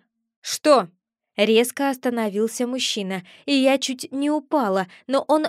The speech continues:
снова меня удержал. «У меня гости», проблеяла я. «Ох, какая веская причина не сажать тебя в тюрьму»,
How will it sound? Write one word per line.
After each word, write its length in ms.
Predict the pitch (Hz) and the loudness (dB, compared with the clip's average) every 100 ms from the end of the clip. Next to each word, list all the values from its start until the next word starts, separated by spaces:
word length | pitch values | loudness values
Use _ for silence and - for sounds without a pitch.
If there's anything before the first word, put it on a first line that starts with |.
| - | -6
снова 540 | - - 254 262 285 311 | -12 -6 -2 0 0 0
меня 480 | 302 269 226 233 - | -2 -4 -4 -4 -4
удержал. 680 | 247 262 240 220 196 196 190 _ _ - | -2 0 0 -2 -2 -2 -8 _ _ -10
«У 280 | 302 320 | -4 -2
меня 460 | 320 320 330 349 359 | -2 -2 0 2 0
гости», 560 | 294 285 262 302 262 - _ _ - | 2 0 0 -4 -4 -6 _ _ 0
проблеяла 540 | 233 185 185 185 185 | 2 2 -2 -2 -4
я. 280 | 185 190 180 _ _ _ _ - | -4 -6 -8 _ _ _ _ -4
«Ох, 480 | 247 240 214 190 - | 2 4 4 0 2
какая 380 | 262 294 320 311 | 2 6 6 6
веская 460 | 370 440 - 359 | 4 4 4 4
причина 680 | 349 330 320 - 254 208 196 - - | 6 4 4 2 0 0 -4 -6 -4
не 160 | 247 254 | 0 2
сажать 520 | 233 208 240 294 - | 4 4 2 0 -4
тебя 340 | - 269 220 226 | -4 0 2 2
в 60 | |
тюрьму», 460 | - 247 220 190 | 0 -2 -2 -4